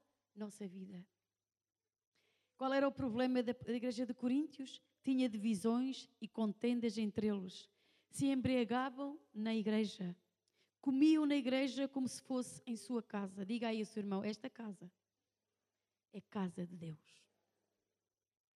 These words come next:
Estão cá, irmãos? Não sei se estão cá.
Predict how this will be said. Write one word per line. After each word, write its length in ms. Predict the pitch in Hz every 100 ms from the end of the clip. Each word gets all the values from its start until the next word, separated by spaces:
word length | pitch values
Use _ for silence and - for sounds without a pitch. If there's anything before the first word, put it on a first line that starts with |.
| _ _ _ _ _ _
Estão 180 | 196 185
cá, 120 | 208
irmãos? 320 | 196 196 175 _ _ _ _ _ _ _ _ _ _ _
Não 100 | -
sei 120 | 254
se 60 | -
estão 180 | 196
cá. 220 | 180 185